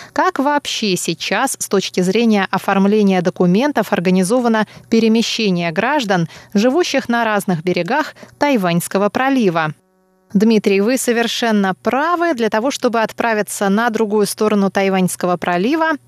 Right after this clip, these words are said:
гражданам Китайской Республики на Тайване нужно получить удостоверение тайваньского соотечественника,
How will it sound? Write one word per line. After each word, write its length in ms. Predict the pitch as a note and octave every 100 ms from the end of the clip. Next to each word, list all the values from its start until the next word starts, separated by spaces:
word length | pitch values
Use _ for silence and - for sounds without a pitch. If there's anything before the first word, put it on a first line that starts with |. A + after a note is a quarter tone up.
| -
гражданам 640 | G#3 A#3 A3 F3 F#3+ F#3 F3
Китайской 560 | B3 A3+ F#3 - G3
Республики 640 | G#3+ - A3+ F3+ E3+ -
на 120 | F3+ F#3+
Тайване 460 | A3+ B3+ F#4 C#4+
нужно 320 | A#3 C#4+ C#4
получить 800 | A3 A3 G#3 - - E4 - - -
удостоверение 920 | A3 G3 - F#3+ F#3+ F#3 B3 D4+ D4+ C#4 -
тайваньского 720 | B3+ A3+ F#3 C4 C#4+ C#4 B3+
соотечественника, 1160 | A#3 C#4 C#4+ - F3 - - - E3 E3 D#3+